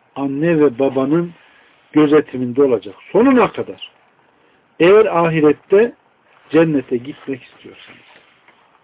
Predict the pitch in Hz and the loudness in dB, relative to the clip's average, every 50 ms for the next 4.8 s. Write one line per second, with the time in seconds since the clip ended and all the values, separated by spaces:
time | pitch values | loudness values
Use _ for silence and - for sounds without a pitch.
0 | _ _ _ _ _ _ _ _ _ _ _ _ _ _ - - 220 185 - - | _ _ _ _ _ _ _ _ _ _ _ _ _ _ -10 -8 -8 -6 -6 -6
1 | 165 151 143 170 165 160 160 160 165 185 214 208 175 - - _ _ _ _ _ | -6 -4 -2 -2 -2 0 0 0 0 0 0 -2 -4 -10 -20 _ _ _ _ _
2 | _ _ _ _ _ _ _ _ _ _ _ - - 156 - - - 214 208 - | _ _ _ _ _ _ _ _ _ _ _ -12 -10 -10 -8 -6 -4 -4 -4 -4
3 | - 160 160 156 - 175 180 185 185 180 - - 202 214 202 190 151 165 175 170 | -2 -2 -2 0 0 0 0 2 0 0 0 -2 -2 -2 -2 -2 -2 -2 -2 0
4 | 180 220 233 190 156 160 143 131 123 120 110 95 104 - - | 0 0 0 2 2 2 2 2 0 -4 -8 -10 -12 -18 -20